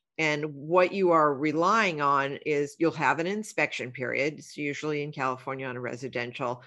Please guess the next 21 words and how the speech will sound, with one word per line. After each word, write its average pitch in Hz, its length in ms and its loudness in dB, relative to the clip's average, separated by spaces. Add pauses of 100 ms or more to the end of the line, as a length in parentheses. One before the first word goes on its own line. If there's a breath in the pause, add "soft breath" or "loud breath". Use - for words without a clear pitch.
(340 loud breath)
you 156 140 -8
know, 143 340 -4
uh, 127 260 -4 (100)
fourteen 147 480 -2
to 131 80 -8
twenty-one 139 580 -6
days. 131 580 -2 (480 soft breath)
And 156 200 2
during 160 300 2
that 180 240 2
time, 156 580 0
you'll 156 320 2
do 165 140 -2
your 160 340 4
due 160 220 2
diligence 139 880 -2
and 143 160 -6
you'll 135 160 -4
have 139 260 -2
the 147 80 2
right 139 380 2